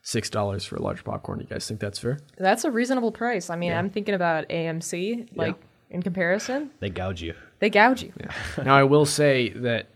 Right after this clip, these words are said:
Speaker 1: seeing as, you know, Everything Everywhere All at Once is opening on February third, a
Speaker 3: Yeah.
Speaker 1: lot of the movies that they show at this theater aren't gonna be like the, uh, they're gonna be box office, like, big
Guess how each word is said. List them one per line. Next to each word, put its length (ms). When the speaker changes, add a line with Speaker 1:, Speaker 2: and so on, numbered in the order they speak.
Speaker 1:
seeing 540
as, 400
you 120
know, 200
Everything 320
Everywhere 440
All 160
at 100
Once 420
is 120
opening 320
on 140
February 600
third, 480
a 60
Speaker 3:
Yeah. 100
Speaker 1:
lot 200
of 60
the 60
movies 640
that 160
they 160
show 520
at 120
this 240
theater 380
aren't 240
gonna 160
be 240
like 340
the, 260
uh, 140
they're 160
gonna 180
be 120
box 400
office, 360
like, 240
big 340